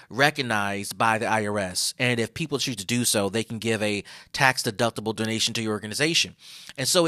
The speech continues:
it's perceived as a badge of honor, and I get it, right? You've been doing this stuff in the community with veterans and with youth and with mothers and with single mothers and, and with elderly people and with your church and all these things. And so this five oh one C three status is a recognition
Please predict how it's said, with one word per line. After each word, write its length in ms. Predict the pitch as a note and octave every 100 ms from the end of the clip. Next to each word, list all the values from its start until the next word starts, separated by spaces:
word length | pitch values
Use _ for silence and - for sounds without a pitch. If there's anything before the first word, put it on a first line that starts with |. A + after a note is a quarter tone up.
| -
it's 300 | E3 - - -
perceived 560 | D#3+ - - C4+ C4 -
as 220 | C#3 B2
a 80 | B2
badge 340 | - C#3 C3+
of 120 | B2
honor, 320 | B2+ D3+ C#3 A#2
and 220 | D3 G#3
I 80 | B3+
get 260 | C#4+ G4+
it, 120 | F#2
right? 280 | F#2 C3 C#3+ -
You've 180 | D#3 G3
been 140 | G#3+
doing 260 | E3 G3+ F#3+
this 120 | D#3+
stuff 240 | - E3
in 60 | C#3
the 40 |
community 460 | - E3+ G3 F#3+ G3
with 160 | C#3
veterans 500 | G#2+ D3 E3 C#3+ C3
and 80 | A2
with 140 | G#2+ C#3+
youth 360 | F#3 E3+ D#3+
and 140 | B2+ A#2+
with 140 | A2+ - - -
mothers 600 | A#2+ D3 F#3 D#3+ C3+ A#2+
and 160 | B2+ B2
with 120 | A#2+
single 360 | - F#3 F#3 D#3
mothers 480 | D3+ C#3+ C3 A#2+
and, 280 | A#2+ B2 B2 - - -
and 240 | B2+ C3+
with 220 | C3 A#2+ -
elderly 380 | D#3 F3+ F3 E3+
people 480 | - F3 D#3+ C3+ B2+
and 200 | B2 C3
with 180 | C#3+
your 100 | C3+
church 380 | B2+ - G#3+ G3+
and 80 | C#3+
all 160 | G#3 B3+
these 240 | A#3 -
things. 320 | G3+ F3+ C#3
And 140 | C3+ C3
so 200 | D#3+ C#3+
this 220 | D#3 -
five 260 | F#3 G3
oh 60 | G#3
one 120 | G3+
C 120 | G3
three 200 | G3+ F#3
status 440 | E3+ E3 E3 D3+ C3
is 140 | C3
a 60 | B2+
recognition 840 | D#3 F#3 F3 C3 D#3 E3 A#2 A2